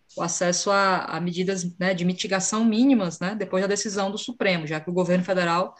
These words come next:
nem água, né, potável queria garantir para os povos. Então, realmente,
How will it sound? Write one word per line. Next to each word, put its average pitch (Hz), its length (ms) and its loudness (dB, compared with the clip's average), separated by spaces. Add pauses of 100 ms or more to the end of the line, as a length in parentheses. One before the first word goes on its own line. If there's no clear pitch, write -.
(320)
nem 220 300 4
água, 233 480 4 (140)
né, 202 300 -2 (120)
potável 202 500 0
queria 208 260 -2
garantir 202 400 -4
para 196 160 -2
os 208 100 -6
povos. 156 400 0
Então, 170 220 -4
realmente, 208 680 0